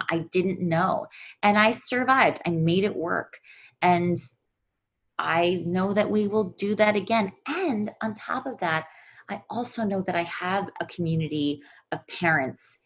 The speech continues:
in this business who, uh, uh, upon whom I can call and, and on whom I can rely to, to say, "Hey, how do we do this?" Or, "Can we get together and talk about this?" Or commiserate, or just, "Can I cry on your shoulder?"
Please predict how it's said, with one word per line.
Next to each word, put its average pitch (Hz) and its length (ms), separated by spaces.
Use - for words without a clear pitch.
in 185 180
this 165 260
business 147 580
who, - 420
uh, - 80
uh, 175 200
upon 185 360
whom 175 400
I 170 100
can 175 240
call 151 560
and, 156 340
and 156 340
on 156 120
whom 160 180
I 147 80
can 147 160
rely 147 600
to, - 200
to - 80
say, 160 240
"Hey, 190 320
how 214 140
do 247 120
we 220 100
do 160 160
this?" - 280
Or, 165 160
"Can 190 220
we 196 100
get 196 160
together 175 320
and 156 120
talk - 280
about - 280
this?" 143 240
Or 156 120
commiserate, 196 480
or 156 100
just, 220 240
"Can 226 140
I 208 80
cry 170 240
on 185 60
your 175 120
shoulder?" 175 400